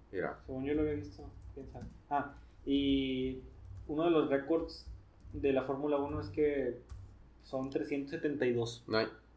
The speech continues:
Speaker 2: Trescientos setenta y dos kilómetros por hora.
Speaker 1: Este es otro.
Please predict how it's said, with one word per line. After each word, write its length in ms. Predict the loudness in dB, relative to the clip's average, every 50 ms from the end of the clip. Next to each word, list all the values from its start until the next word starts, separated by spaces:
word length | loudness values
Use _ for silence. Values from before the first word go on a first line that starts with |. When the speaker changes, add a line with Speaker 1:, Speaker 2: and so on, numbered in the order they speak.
| -20 -20 -20 -20 -20 -20 -20 -10
Speaker 2:
Trescientos 340 | -6 -4 -4 -2 -2 -4 -4 -2
setenta 280 | 0 0 2 4 4 4
y 80 | 4
dos 220 | 4 2 0 0 -2
kilómetros 580 | 0 0 0 0 0 -2 -2 -4 -4 -4 -6 -12 -10 -4
por 160 | -2 0 0
hora. 180 | 0 0 -2 -4 -8 -16 -20 -20 -20 -20 -20 -20 -20 -20 -8 -6
Speaker 1:
Este 220 | -6 -4 -2 -4 -2
es 100 | 0 0
otro. 340 | -2 -2 -2 -6 -10 -12